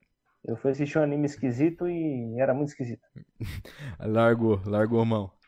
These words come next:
Speaker 1: É, era, acho que era o Bakemonogatari.
Speaker 2: Hum, não vi, não vi esse.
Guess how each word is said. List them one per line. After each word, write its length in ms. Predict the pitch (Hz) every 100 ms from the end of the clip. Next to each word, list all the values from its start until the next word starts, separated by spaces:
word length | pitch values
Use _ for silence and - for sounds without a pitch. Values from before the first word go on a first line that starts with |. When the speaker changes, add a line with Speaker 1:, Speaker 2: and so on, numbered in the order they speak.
| _ _ _ _ _ _ -
Speaker 1:
É, 60 | 123
era, 640 | 117 113 117 120 120 -
acho 160 | 143 -
que 60 |
era 100 | 151 139
o 20 |
Bakemonogatari. 1000 | 120 147 - 160 151 139 113 - 123 101 _ _ _ _ 120 - - _
Speaker 2:
Hum, 640 | 113 104 104 101 98 98 98
não 160 | 117 120
vi, 160 | 104 104
não 140 | 101
vi 160 | 95 92
esse. 220 | 90